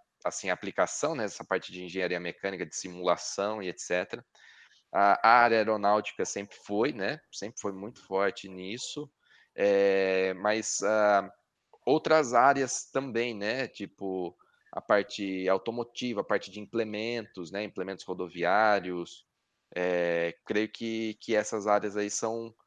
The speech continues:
bastante fortes, né? E, e tão cada vez mais utilizando, se digitalizando, e isso que o, o Luiz comentou, né? É, que, que as empresas, elas,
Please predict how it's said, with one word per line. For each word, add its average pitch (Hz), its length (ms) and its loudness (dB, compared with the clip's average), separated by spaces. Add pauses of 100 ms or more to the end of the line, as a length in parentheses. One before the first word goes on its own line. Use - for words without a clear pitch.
(220)
bastante 110 360 -2
fortes, 107 500 0
né? 95 380 -4
E, 90 260 -8
e 90 280 -8
tão 98 200 -2
cada 98 260 2
vez 110 360 -4
mais 104 500 -2
utilizando, 110 800 -6
se 90 340 -8
digitalizando, 98 1120 -4 (340)
e 98 260 -4
isso 107 180 -8
que - 120 -6
o, 113 60 0
o 104 440 -4
Luiz 104 320 -4
comentou, 110 640 -4
né? 87 260 -8 (460)
É, 80 760 0 (360)
que, 90 460 -6
que 104 80 0
as 95 120 2
empresas, 117 580 -4
elas, 113 480 -2